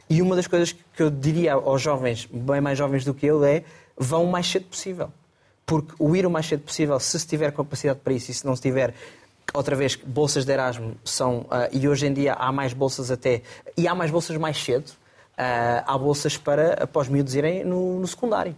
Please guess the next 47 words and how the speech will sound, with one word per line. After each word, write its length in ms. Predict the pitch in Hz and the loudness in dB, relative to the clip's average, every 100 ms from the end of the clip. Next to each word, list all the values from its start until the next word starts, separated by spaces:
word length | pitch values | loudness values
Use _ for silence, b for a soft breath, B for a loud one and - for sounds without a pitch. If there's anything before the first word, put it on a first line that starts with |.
| - - | -14 -20
Uhum. 160 | 170 185 180 | -20 -20 -8
Há 120 | - | -4
bolsas 320 | 131 143 - - | 0 0 0 -2
para 140 | 175 | 0
os 60 | 147 | 2
miúdos 180 | 160 165 | 0 2
irem 140 | 196 | 2
no 100 | 202 | 0
básico, 460 | 175 160 143 113 - | 0 0 0 -4 -2
no 80 | 135 | -2
ensino 240 | 131 165 | 0 0
básico. 400 | 151 139 107 107 | 0 0 -2 -8
E, 40 | 127 | -10
portanto, 340 | - 165 170 B B B | -4 -4 -4 B B B
obviamente 560 | - 156 156 170 180 - | 0 0 2 2 0 -4
que, 320 | - 185 190 - | 0 2 2 2
ah, 560 | 151 147 143 135 131 - | 4 6 6 4 2 0
é 100 | 147 | -2
preciso 300 | - 175 170 | 0 0 0
as 60 | |
pessoas 200 | - 160 | 0 0
informarem-se 720 | 151 151 147 143 151 185 - - B B | 0 0 0 0 0 -2 -6 -8 B B
e 80 | 156 | 0
devia 240 | 139 180 | 2 2
haver 160 | 170 165 | 2 2
mais 240 | 160 185 | 2 2
informação 400 | 190 196 185 170 | 0 0 -2 -2
sobre 240 | 170 160 123 | -4 -2 -2
isso. 240 | - - b b | -4 -10 b b
Devia 240 | 123 135 | -2 0
haver 280 | 139 139 139 B B | 2 2 0 B B
mais 420 | 131 139 165 - | 0 2 0 0
informação 640 | 156 - 147 147 - 139 135 B | -2 0 0 2 0 0 -2 B
nos 200 | 135 131 | -2 0
mídia, 240 | 127 160 180 | 2 0 2
por 140 | 165 | 2
exemplo, 420 | 143 143 160 202 - B | 2 0 -2 -6 -12 B
ah, 240 | - 143 156 | 0 0 0
sobre 380 | - 160 165 165 | 0 2 2 -2
quais 220 | - 175 180 | -2 0 0
é 60 | |
que 80 | 175 | 0
são 160 | - 160 | 0 0
as, 180 | 151 - | 0 2
as, 400 | 139 135 127 - | 4 4 2 0
as 140 | 135 160 | 0 0
oportunidades 680 | 160 - 151 139 160 - | -2 -2 0 0 0 -4